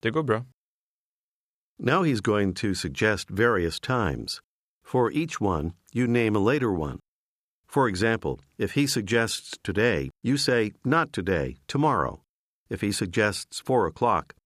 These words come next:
Speaker 2: you say, "Not at four o'clock, at five o'clock," and so on.
Speaker 1: Lyssna och svara.
Speaker 2: Listen and answer.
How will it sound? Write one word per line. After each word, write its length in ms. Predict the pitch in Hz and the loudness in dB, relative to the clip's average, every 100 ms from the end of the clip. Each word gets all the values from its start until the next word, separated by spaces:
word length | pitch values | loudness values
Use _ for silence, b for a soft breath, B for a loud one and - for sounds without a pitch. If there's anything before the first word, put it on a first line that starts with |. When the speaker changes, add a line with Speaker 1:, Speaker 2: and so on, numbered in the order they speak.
| _ | _
Speaker 2:
you 140 | 113 | -4
say, 340 | 110 113 98 87 - | 0 2 2 0 -4
"Not 320 | - 117 160 117 | -2 2 2 0
at 120 | - | -2
four 240 | - 107 90 | 0 0 0
o'clock, 320 | - 80 101 _ _ | 2 2 0 _ _
at 200 | - 131 | -2 -2
five 280 | - 175 156 | 0 -2 0
o'clock," 440 | 101 - 76 - - _ _ _ - | -2 -2 -2 -4 -16 _ _ _ -4
and 180 | 107 | -2
so 140 | 95 113 | 0 0
on. 380 | 82 69 64 _ _ _ _ _ _ _ _ | 0 -2 -8 _ _ _ _ _ _ _ _
Speaker 1:
Lyssna 500 | 120 120 - 147 151 - - | -2 -2 -2 -2 -2 -8 -6
och 160 | 127 | -6
svara. 520 | - 113 101 107 98 - _ _ _ _ _ _ _ - | -2 0 2 0 -4 -10 _ _ _ _ _ _ _ -2
Speaker 2:
Listen 320 | 98 113 156 180 - | 0 2 -2 -4 -4
and 140 | 139 | 0
answer. 440 | 113 78 - 65 | 2 0 -2 -6